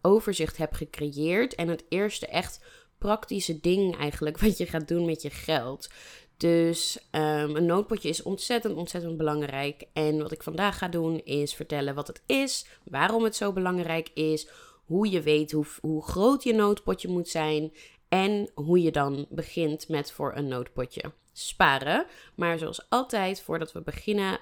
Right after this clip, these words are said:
weer wat persoonlijke updates. En ik ben zo blij. <laughs> Namelijk, mijn nieuwe bank is er. Ik had, eh, toen ik verhuisde twee maanden geleden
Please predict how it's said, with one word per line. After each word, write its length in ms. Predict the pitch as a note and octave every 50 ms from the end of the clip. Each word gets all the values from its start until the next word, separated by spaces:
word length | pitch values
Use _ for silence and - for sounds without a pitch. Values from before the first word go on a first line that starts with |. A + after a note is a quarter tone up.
| - -
weer 300 | - D3+ D3 C#3+ D3 C#3+ D3
wat 280 | C#3+ C#3 C#3 - -
persoonlijke 520 | - D#3 - E3 D#3+ D3+ D3 - - - - _
updates. 600 | - D4+ C4 - - B3 A#3+ A#3+ A#3+ A#3+ - - - - - _ _ _
En 200 | - A3 A#3 -
ik 160 | - A3 G#3+
ben 320 | - A3+ A#3+ C4+ E4 G#4+ - -
zo 420 | - A4 G4+ G4+ A4 A4+ A#4 A#4 A#4
blij. 440 | A4 F#4+ F#4 F4+ F4+ F4+ G#4 G#4+ - - - - - - - G#4+ - - - G4 -
<laughs> 760 | - - - A4 A4+ G#4+ B4+ G#4 G4 - _ - C4+ A#3+
Namelijk, 460 | B3 C#4 D4+ C#4+ C4 A#3 A3 G#3+ - -
mijn 200 | G3 G3 F#3 F#3+
nieuwe 220 | G3+ A3 A#3+ A3+
bank 580 | F3+ D#3 - F3 F#3 G3+ A3+ A#3 A#3 A#3 - -
is 260 | _ F3 E3+ D#3+ - -
er. 340 | D3+ D3 D3 D3+ D#3 E3 - - - - - - _
Ik 240 | _ F3+ F3+ F3+ -
had, 380 | G3 G3 F#3 F3 F3 - - -
eh, 280 | _ D3 D3+ D3 D3 D3+
toen 220 | D3+ - - F#3
ik 120 | F3+ - -
verhuisde 500 | - C#3+ D#3 E3+ F#3 G3+ G#3 G3+ - G3+
twee 200 | - F#3+ F#3 F3+
maanden 280 | F3+ F3 E3+ E3+ E3
geleden 640 | - - D#3+ D#3+ D#3+ D#3 D#3 D#3 D3+ D#3 E3 D#3